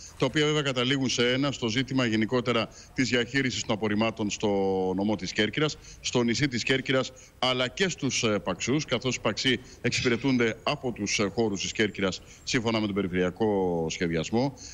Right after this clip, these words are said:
Δυστυχώς, η κατάσταση στους, ε, δρόμους του νησιού παραμένει κακή, με σωρούς σκουπιδιών, ε, σε όλο το μήκος και το πλάτος της, ε, Κέρκυρας. Ωστόσο,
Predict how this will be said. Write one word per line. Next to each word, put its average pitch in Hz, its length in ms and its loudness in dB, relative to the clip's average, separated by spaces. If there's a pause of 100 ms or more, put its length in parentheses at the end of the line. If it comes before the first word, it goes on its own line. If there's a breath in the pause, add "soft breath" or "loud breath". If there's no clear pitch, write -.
Δυστυχώς, 143 460 0
η - 40 -6
κατάσταση 151 580 0
στους, 127 360 -2
ε, 123 60 4
δρόμους 117 520 0
του 110 100 -2
νησιού 147 420 2 (240 loud breath)
παραμένει 135 420 2
κακή, 127 580 0 (200 loud breath)
με 120 120 2
σωρούς 120 300 0
σκουπιδιών, 139 680 0
ε, 123 340 2
σε 123 200 0 (920 loud breath)
όλο 143 320 0
το 135 120 -2
μήκος 139 280 0
και 135 120 -2
το 123 140 0 (420)
πλάτος 127 420 -2
της, 101 220 -2
ε, 101 100 2
Κέρκυρας. 117 480 0
Ωστόσο, 143 220 0